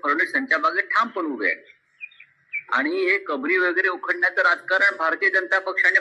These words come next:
फडणवीसांच्या लोकांचं आहे. देवेंद्र फडणवीस यांच्या मंत्रिमंडळाची लोक आहेत बिंडोक,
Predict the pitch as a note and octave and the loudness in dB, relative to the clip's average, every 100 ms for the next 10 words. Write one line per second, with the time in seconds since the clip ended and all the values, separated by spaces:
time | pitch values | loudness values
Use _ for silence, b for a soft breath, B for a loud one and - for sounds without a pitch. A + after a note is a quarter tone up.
0 | - F3 F#3+ F#3+ F3+ F#3+ F#3 F3+ E3 C#3+ | 0 2 2 2 0 2 0 0 0 2
1 | C3 - - _ _ _ _ - - - | 0 -2 -20 _ _ _ _ -20 -20 -20
2 | - _ _ _ _ _ - B2+ C3 D#3+ | -20 _ _ _ _ _ -4 -2 -2 0
3 | F#3+ - D3+ C#3 D#3+ E3+ D3+ E3+ D3+ B2+ | 0 0 -2 0 0 0 0 2 0 -2
4 | C#3 C#3 D3 E3+ F#3 F#3+ G3 G3+ E3+ A#2+ | -4 -2 2 4 4 2 0 2 2 2
5 | - _ _ _ _ _ _ _ - - | -4 _ _ _ _ _ _ _ -16 -4
6 | C#4+ C3 - - | -2 -2 -6 -14